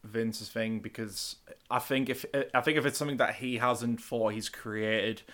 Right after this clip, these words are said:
he either just wants nothing to do with it or he wants to try and make it seem like it was kind of under his umbrella it was created, even though people, people wanted Matt Hardy back in W W E because of the broken Matt Hardy character, so it's not something you can easily wash over.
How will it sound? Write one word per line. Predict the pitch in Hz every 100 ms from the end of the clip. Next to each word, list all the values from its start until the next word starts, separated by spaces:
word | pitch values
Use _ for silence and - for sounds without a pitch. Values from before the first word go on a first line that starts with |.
| - - -
he | 123
either | 120
just | 117 101
wants | 113 120 -
nothing | 117 107
to | 98
do | 113
with | 113 101
it | -
or | 104
he | 101
wants | 107 -
to | -
try | 107
and | 101
make | 98
it | 104
seem | - 104 107
like | 107 107 110
it | 85
was | 107 -
kind | 107 107
of | 104 98 - - -
under | 113 110 104
his | - 113 110
umbrella | 110 107 110 113 117 110
it | 117
was | 113 113 - -
created, | 123 120 117 113
even | 110 107
though | 101 101 98 - - - - -
people, | 139 123 120 110 110
people | 143 127 127
wanted | 117 131 117 117
Matt | 110 110
Hardy | 113 110 113
back | 110
in | 110
W | 104 104
W | 104 104
E | 104
because | 101 - 107 110 101
of | 90
the | 101
broken | 107 95 101
Matt | 95 -
Hardy | 95 92 90
character, | - 104 98 92 - -
so | 101
it's | 92
not | 101 -
something | 104
you | 98
can | 104 -
easily | 101 95 95 95
wash | 107 98 -
over. | 98 104 98 98